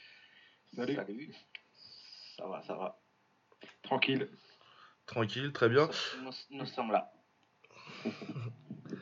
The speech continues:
Speaker 3: Euh, qui viennent avec nous pour parler, euh, du Pride en général et du passé du M M A, euh, en particulier, enfin bon, ou l'un ou l'autre,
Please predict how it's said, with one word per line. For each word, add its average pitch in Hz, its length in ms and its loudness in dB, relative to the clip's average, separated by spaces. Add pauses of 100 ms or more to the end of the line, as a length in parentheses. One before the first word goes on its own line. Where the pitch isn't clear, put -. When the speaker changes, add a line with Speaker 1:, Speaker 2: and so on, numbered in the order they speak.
(460)
Speaker 3:
Euh, 156 1000 12
qui 214 240 4
viennent 202 220 12
avec 185 240 12
nous 214 160 6
pour 196 180 6
parler, 180 320 12
euh, 156 880 12
du 156 340 2
Pride 185 440 12
en 175 100 10
général 165 640 12
et 151 80 10
du 143 280 -2
passé 151 360 12
du 131 180 0
M 131 140 4
M 123 120 4
A, 123 40 10
euh, 117 420 10
en 107 180 8
particulier, 110 600 -2
enfin 107 280 0
bon, 98 360 2
ou 98 60 -2
l'un 98 160 6
ou 95 100 4
l'autre, 90 340 -6